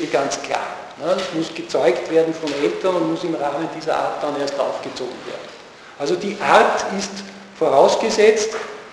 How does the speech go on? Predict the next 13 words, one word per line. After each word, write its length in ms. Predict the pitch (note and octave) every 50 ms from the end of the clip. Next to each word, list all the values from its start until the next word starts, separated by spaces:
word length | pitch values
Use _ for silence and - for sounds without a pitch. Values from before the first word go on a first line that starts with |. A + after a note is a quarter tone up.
| - - - - - - - - F3+
und 360 | F3+ F#3 F3+ - - - - D#3
natürlich 760 | E3 E3 - - E3+ G3+ A3 A3 A3 A3 A3+ A3 - - - - - - - - - - - - - - - - - - - - - - -
ganz 280 | E3 D3+ F3 - -
wesentlich 540 | D#3 D#3+ F3 F#3 G#3 G3 - F#3 F#3 F3+ -
beim 160 | F#3 F#3 E3+
Menschen, 360 | D#3 D3 D#3 F3+ - - F#3 -
der 140 | E3+ E3
so 140 | D3 - E3+
ein 120 | E3 D#3+ -
komplexer 560 | D#3+ D#3+ C3+ C3+ C3+ C3+ - - - E3 D3+
Organismus 640 | D3 D#3 D#3+ D3+ C#3 B2+ - - - - - - - -
ist. 140 | - - - - - - - - - - B2
Ja? 120 | C#3+ C#3+